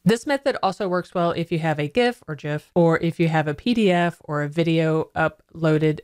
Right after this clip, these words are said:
to your media library. You simply want to click on the P D F or the gif,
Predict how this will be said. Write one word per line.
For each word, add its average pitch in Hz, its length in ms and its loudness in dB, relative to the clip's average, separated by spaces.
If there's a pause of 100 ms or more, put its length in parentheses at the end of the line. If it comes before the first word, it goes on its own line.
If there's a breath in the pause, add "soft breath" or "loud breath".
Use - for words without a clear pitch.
to 160 440 2
your 160 140 2
media 156 300 2
library. 151 500 0
You 160 160 0
simply 180 300 -2
want 160 200 -4
to 156 220 -4
click - 400 -6
on 190 540 0
the 170 260 2
P 196 220 -2
D 190 120 4
F 175 300 0
or 151 100 -8
the 151 160 -6
gif, 151 300 -2